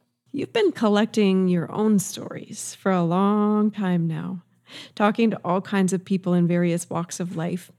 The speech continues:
people like Anne Sullivan, people like Helen Keller. I understand that you even had a chance to interview Stevie Wonder, one of America's most well-known singer-songwriters.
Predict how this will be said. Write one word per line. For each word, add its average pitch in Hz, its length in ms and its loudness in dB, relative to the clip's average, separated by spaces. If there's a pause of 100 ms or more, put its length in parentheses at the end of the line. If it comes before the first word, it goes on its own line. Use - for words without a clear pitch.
people 196 600 0 (240)
like 175 320 -4
Anne 196 260 2
Sullivan, 175 520 -2
people 180 420 -6
like 180 360 -2
Helen 190 340 -6
Keller. 185 340 -8 (520)
I 196 120 0
understand 233 480 2
that 208 100 -2
you 208 140 0
even 202 300 2
had 208 160 2
a 185 40 2
chance 190 380 -2
to - 220 -12
interview 196 540 2
Stevie 214 520 2
Wonder, 185 680 0
one 208 140 2
of 226 60 -2
America's 226 560 2
most 185 300 2
well-known 220 760 4
singer-songwriters. 190 1040 0